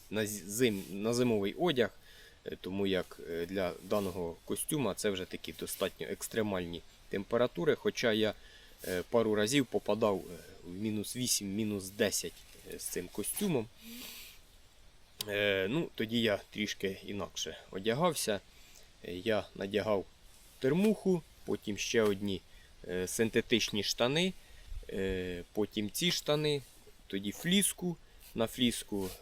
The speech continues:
одягав дихаючу вітровку від Shimano, є такий спеціалізований одяг. Потім цей костюм і, е,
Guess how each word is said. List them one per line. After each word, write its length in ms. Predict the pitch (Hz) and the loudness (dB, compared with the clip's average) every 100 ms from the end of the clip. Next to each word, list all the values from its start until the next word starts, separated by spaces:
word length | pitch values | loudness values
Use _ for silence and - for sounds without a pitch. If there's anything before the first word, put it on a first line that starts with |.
| - - | -14 -6
одягав 600 | 95 104 101 107 95 - - - - - | -2 0 2 4 2 0 -14 -20 -20 -16
дихаючу 760 | 98 104 123 - 101 104 - 107 | -14 4 4 4 0 0 -2 -2
вітровку 540 | 113 156 180 165 143 | 0 0 0 -2 -6
від 100 | 151 | -2
Shimano, 600 | - 147 147 139 135 131 110 | 0 0 4 4 2 0 -2
є 200 | 113 101 | 0 0
такий 300 | 104 - 98 | -2 -4 -8
спеціалізований 960 | - 101 - 101 104 107 98 92 92 92 | -4 -4 0 0 0 0 -2 -2 -6 -6
одяг. 260 | 92 90 - - | -4 -4 -8 -2
Потім 340 | 107 - 98 | 0 0 -4
цей 200 | - 104 | 0 0
костюм 500 | - 127 - 202 160 - | 0 -2 0 0 0 -2
і, 220 | 147 143 - - - - - - - - | 6 6 6 -4 -18 -20 -20 -20 -10 -4
е, 500 | 107 98 98 92 | -2 -2 0 0